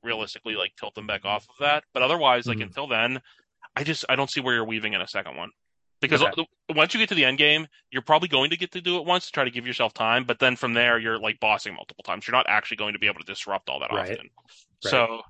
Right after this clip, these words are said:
Speaker 1: yeah, I, I, I don't, like, I like it, but I don't, I don't think it's really all that necessary.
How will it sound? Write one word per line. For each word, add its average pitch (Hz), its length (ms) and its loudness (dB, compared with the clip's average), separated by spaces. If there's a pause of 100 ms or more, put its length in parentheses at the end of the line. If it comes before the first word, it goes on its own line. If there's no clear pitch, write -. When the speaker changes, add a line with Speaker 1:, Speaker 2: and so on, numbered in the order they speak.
(200)
Speaker 1:
yeah, 117 280 4
I, 123 140 2
I, 113 220 0
I 127 100 2
don't, 139 240 0
like, 147 140 4
I 151 80 6
like 147 240 6
it, 175 120 4
but 131 120 4
I 123 40 8
don't, 123 240 2
I 110 100 -2
don't 113 200 -10
think 113 160 -8
it's - 160 -12
really 104 180 -6
all 98 120 -2
that 71 120 -4
necessary. - 640 -12